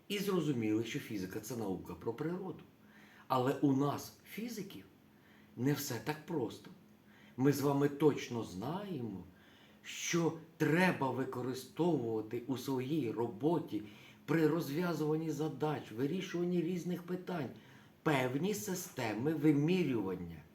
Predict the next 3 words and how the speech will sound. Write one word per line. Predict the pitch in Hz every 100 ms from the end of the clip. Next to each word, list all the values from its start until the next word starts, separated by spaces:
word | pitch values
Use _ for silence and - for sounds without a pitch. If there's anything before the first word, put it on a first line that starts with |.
| - - - - - - - -
довжини, | 165 226 180 127 110 107 117 117 104 - - -
часу, | - 180 165 147 120 - 127 117 - - -
швидкості, | - 196 202 196 156 - 147 139 - -